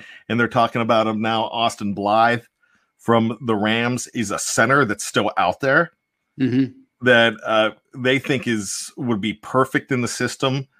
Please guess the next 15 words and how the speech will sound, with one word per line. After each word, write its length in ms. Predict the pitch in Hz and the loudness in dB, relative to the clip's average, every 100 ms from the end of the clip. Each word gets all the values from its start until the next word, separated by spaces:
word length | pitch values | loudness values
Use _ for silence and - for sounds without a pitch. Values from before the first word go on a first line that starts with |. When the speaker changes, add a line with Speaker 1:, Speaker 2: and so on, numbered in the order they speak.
| _ _ _ _ _ _ _ - | _ _ _ _ _ _ _ -6
Speaker 1:
The 220 | 131 135 | 2 2
problem 460 | - 156 156 147 | 4 4 6 4
with 120 | 131 127 | 4 4
that 300 | 147 170 151 | 6 6 4
is, 560 | 135 127 110 - - - | 2 0 -6 -10 -12 -10
you 100 | 135 | -4
know, 80 | 123 | -2
they 220 | 117 110 | -2 -4
just 520 | 104 - 135 135 - - | -6 -6 0 0 0 2
brought 320 | 127 120 - _ _ _ | 4 4 0 _ _ _
Finney 360 | - - 143 151 | -6 0 2 2
back. 540 | 120 139 165 - - _ _ _ _ _ _ _ _ _ _ _ _ - | 4 6 6 4 -6 _ _ _ _ _ _ _ _ _ _ _ _ -10
You, 300 | 107 117 123 | -2 0 0
I 100 | - | -2
mean, 320 | 120 117 110 | -2 -4 -6